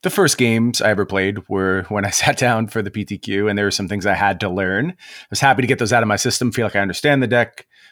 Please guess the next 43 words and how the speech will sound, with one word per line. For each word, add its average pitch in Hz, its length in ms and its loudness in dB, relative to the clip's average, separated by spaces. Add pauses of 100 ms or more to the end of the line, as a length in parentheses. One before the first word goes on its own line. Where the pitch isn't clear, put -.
much 104 220 -2
better 101 200 2
now, 101 280 2
and 101 120 -2
I, 98 300 -2
I 107 60 0
think 214 180 2
it's 131 80 2
just - 280 -2
good. 120 300 2
I 117 120 2
don't 180 140 4
think 170 120 2
it's, 143 140 0
like, 127 300 0 (520)
problematically 113 920 2
good. 160 360 4
I 107 100 0
think 107 180 -4
there's 87 340 -2 (180)
very 107 380 2
reasonable 110 840 0
adaptations 110 760 0
you 107 80 -4
can 101 160 -6
make 104 300 -4 (140)
to 104 140 -8
target 151 440 0
the 92 60 -10
strategy, 95 720 -4 (420)
and 101 300 0
that's 180 180 4
what 120 100 4
I 113 120 6
would 98 80 2
be 87 80 -2
doing 87 320 0
if - 200 -8
I 92 160 -2
were 90 220 -8
playing 87 640 -6 (400)
the 90 140 -8
Invitational. 85 760 -6